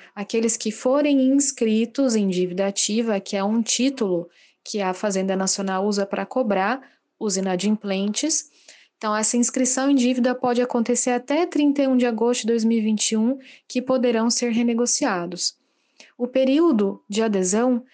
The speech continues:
é do dia quinze de março, então ainda vai começar daqui duas semanas, praticamente,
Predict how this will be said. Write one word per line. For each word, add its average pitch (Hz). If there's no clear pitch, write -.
é 208
do 220
dia 190
quinze 285
de 269
março, 254
então 214
ainda 190
vai 190
começar 214
daqui 185
duas 180
semanas, 196
praticamente, 196